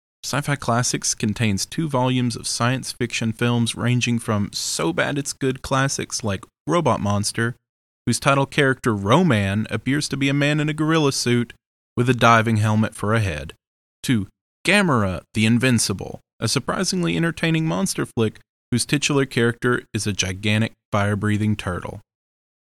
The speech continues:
In between, you'll find everything from killer wasp women to teenage aliens. These less than state-of-the-art gyms are a great way to spend your after-dinner hours this Thanksgiving. Gather around the T V for a good laugh,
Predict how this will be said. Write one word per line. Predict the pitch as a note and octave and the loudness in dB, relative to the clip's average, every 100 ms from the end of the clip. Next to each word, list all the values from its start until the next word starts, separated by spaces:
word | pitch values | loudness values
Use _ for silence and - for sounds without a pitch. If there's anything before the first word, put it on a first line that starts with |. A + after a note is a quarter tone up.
| - | -4
In | E3 | -2
between, | F3 - F3 | -2 -2 0
you'll | E3 B2 | 2 0
find | - A2 G#2 | 2 2 2
everything | B2 C3 C3+ C3 C3 C3 | 0 2 0 2 2 2
from | A2+ G2 - | 0 -2 -4
killer | - D#3 C#3 | -2 0 2
wasp | C3 C3 - - | 2 2 0 -2
women | B2+ B2+ B2+ | 2 2 2
to | A2 | -2
teenage | - B2+ A#2 A#2 G#2 | 0 2 4 4 2
aliens. | F#2+ F#2 G2 F#2 F2+ - _ _ _ _ | -2 -4 -4 -6 -10 -14 _ _ _ _
These | D#3 C#3+ | -4 -2
less | C#3 D#3 E3+ | 2 0 0
than | - C#3+ | 0 -2
state-of-the-art | - D#3+ D#3 D#3 D3 B2 | 2 0 2 2 0 0
gyms | C#3+ C#3 C#3 | 0 2 2
are | A#2 | 0
a | |
great | A2 D3 D3 | 0 0 0
way | C3 | 0
to | B2+ | 0
spend | B2 - B2 A#2 | 0 -2 0 0
your | G#2 | 2
after-dinner | G#2+ - B2 B2+ D3 A#2 | 0 -2 -2 0 2 2
hours | G2 F#2 - | 0 -2 -4
this | A2 - | -6 -6
Thanksgiving. | - A2 A#2 - F#2+ D2+ G#2 _ _ _ _ | -2 -2 -2 -4 -6 -6 -10 _ _ _ _
Gather | - C3 D3+ | -4 -2 0
around | D3+ D3+ | 2 0
the | D3+ | 0
T | - F3 | -2 -2
V | F3+ F#3 | -2 -2
for | A2 | 0
a | G#2+ | 0
good | A2 D3 | 2 2
laugh, | D#3+ D#3+ F3 E3+ | 2 0 0 -4